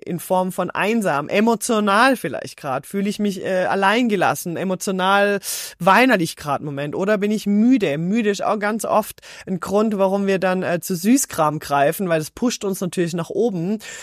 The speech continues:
Oder, ähm, wir gern dann einfach schnelle Kohlenhydrate wählen, ja, also sich hier zu fragen und ein ganz klares Stopp einzulegen, bevor man agiert, ja,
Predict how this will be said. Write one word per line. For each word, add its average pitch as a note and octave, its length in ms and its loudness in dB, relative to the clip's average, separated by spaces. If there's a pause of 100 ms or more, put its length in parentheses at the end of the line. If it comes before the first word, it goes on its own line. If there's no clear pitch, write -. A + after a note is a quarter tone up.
(120)
Oder, F3 440 4
ähm, F3 200 0
wir E3+ 160 0
gern F3+ 320 0
dann F#3 200 0
einfach F3 320 -4
schnelle F#3 320 2
Kohlenhydrate A3 800 2
wählen, B2 260 -10
ja, C#3+ 140 -6
also F#3+ 180 -2
sich G3 320 -4 (240)
hier C#4 380 0
zu C4 120 -4
fragen F#3+ 600 2
und - 180 -8
ein G3 80 -6
ganz G#3 320 0
klares G3 460 2
Stopp - 280 2
einzulegen, D3+ 640 -4
bevor G3+ 440 2
man G3 260 2
agiert, D#3+ 600 0
ja, D3 320 0